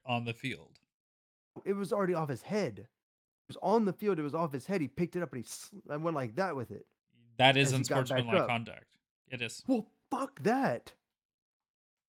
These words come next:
Speaker 2: How about gr-, how about make an interception, you and the whole fucking bench run down the field galloping? Well, that's not unsportsmanlike conduct?
Speaker 1: It
Speaker 2: I want the flag on that.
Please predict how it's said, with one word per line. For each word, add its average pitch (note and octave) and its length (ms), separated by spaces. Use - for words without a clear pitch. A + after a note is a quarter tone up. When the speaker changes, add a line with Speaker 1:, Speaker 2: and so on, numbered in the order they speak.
Speaker 2:
How A3+ 80
about A#3 240
gr-, F3 140
how A3+ 60
about G#3+ 160
make G#3 140
an G#3+ 60
interception, G3+ 540
you G#3+ 100
and F#3 60
the F3 60
whole G3+ 180
fucking F#3+ 280
bench A3 260
run G3 100
down F#3 140
the D#3+ 40
field G#3 320
galloping? G3+ 540
Well, E3+ 60
that's F#3 160
not F3 120
unsportsmanlike F3 520
conduct? G#3 540
Speaker 1:
It C3+ 360
Speaker 2:
I - 120
want A#3+ 240
the F#3 80
flag F#3+ 300
on E3 160
that. F#3 340